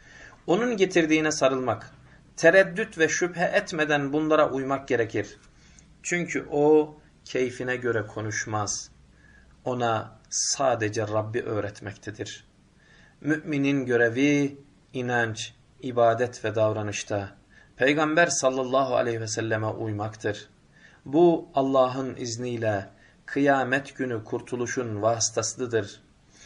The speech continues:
Buna aykırı davranan, Allah korusun, bu davranışı yüzünden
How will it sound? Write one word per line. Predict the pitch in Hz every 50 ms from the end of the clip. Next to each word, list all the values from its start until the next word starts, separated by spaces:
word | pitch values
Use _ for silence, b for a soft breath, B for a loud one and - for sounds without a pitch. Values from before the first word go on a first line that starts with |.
| B B B B -
Buna | 135 151 175 180
aykırı | 175 151 147 147 143 - 160 156 151 143
davranan, | 131 123 123 120 117 117 123 139 147 151 143 143 b b b b b b _ _
Allah | - 127 127 120 120 131 135 135 - - -
korusun, | 123 113 117 113 - - 135 135 135 131 127 127 b b b b b b b
bu | - 139 147 143 123 120
davranışı | 117 117 117 123 123 120 113 - - 120
yüzünden | 120 117 113 120 120 117 113 120 117 113